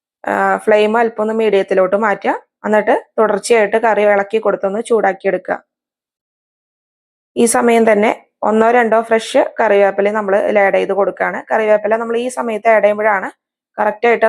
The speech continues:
നല്ല ഫ്ലേവർ നമ്മൾ കറിയിലോട്ട് കിട്ടുക. കറിവേപ്പില ഇട്ട് കൊടുത്തതിൽ നല്ലപോലെ ഇളക്കി കൊടുക്കുക. അതിന് ശേഷം ഫ്ലെയിം ഓഫ് ചെയ്ത് ഈ അടുപ്പിൽ നിന്ന് മാറ്റി വയ്ക്കാം. തനി നാടൻ രുചിയിൽ ഒരു കിടിലൻ ചിക്കൻ കുറുമ ഇവിടെ തയ്യാറായിട്ടുണ്ട്. ഏകദേശം പതിനഞ്ച് മിനിറ്റിൽ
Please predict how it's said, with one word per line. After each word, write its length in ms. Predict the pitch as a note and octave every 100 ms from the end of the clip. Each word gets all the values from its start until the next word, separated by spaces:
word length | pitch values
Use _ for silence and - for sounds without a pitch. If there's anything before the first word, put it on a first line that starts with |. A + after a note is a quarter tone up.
| A3
നല്ല 180 | G#3 G#3+
ഫ്ലേവർ 460 | A#3+ A3 G3+ G3 A3
നമ്മൾ 140 | G#3+ G3+ A3+
കറിയിലോട്ട് 420 | G#3 F#3+ F#3 G3+
കിട്ടുക. 280 | G3+ G3+ F3 - _ _ _ _ _ _ _
കറിവേപ്പില 380 | A3 A3 G#3+ G#3+
ഇട്ട് 140 | A3+ G#3+
കൊടുത്തതിൽ 520 | G#3+ G#3 G#3 C#4 - G#3+
നല്ലപോലെ 520 | G#3 G3+ G#3+ G#3+ G3+
ഇളക്കി 240 | F#3+ -
കൊടുക്കുക. 340 | G3 G3 - C4 - _ -
അതിന് 140 | G3+
ശേഷം 380 | G3 G3 G3+ B3
ഫ്ലെയിം 260 | A#3+ G3 G3
ഓഫ് 160 | F#3+ F#3+
ചെയ്ത് 240 | F#3+ B3 A4+
ഈ 40 | B3
അടുപ്പിൽ 240 | - - F#3
നിന്ന് 180 | F3+ G#3
മാറ്റി 200 | G3+ -
വയ്ക്കാം. 300 | E3 - - _ _ _ _ _ _ _ _ _ _ A#3+
തനി 220 | A#3+ C4
നാടൻ 440 | C#4 B3 A#3+ B3 A#3+
രുചിയിൽ 420 | G#3 G#3 G#3+ C#4+ _ -
ഒരു 80 | A3 G#3+
കിടിലൻ 360 | A#3+ A#3+ C4+ C#4+
ചിക്കൻ 300 | B3 A3 G3+
കുറുമ 240 | G3+ G3+
ഇവിടെ 160 | G#3 G#3
തയ്യാറായിട്ടുണ്ട്. 840 | G#3+ G3+ G3 G3 F#3+ F#3+ F#3 B3+ - _ _ _ -
ഏകദേശം 540 | A#3 A#3 A#3 A#3 B3+ B3+
പതിനഞ്ച് 420 | A#3+ A#3 A3+ B3+
മിനിറ്റിൽ 480 | B3+ A3+ A3 B3